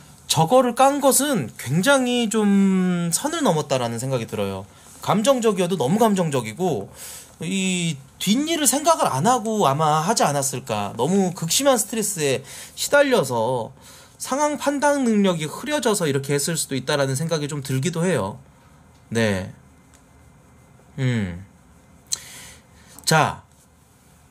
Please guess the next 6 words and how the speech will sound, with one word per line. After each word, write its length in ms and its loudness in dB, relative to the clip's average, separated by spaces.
이런 320 0
얘기를 240 2
하면은 500 0
아니, 600 2
애초에 440 2
방시혁이, 1120 0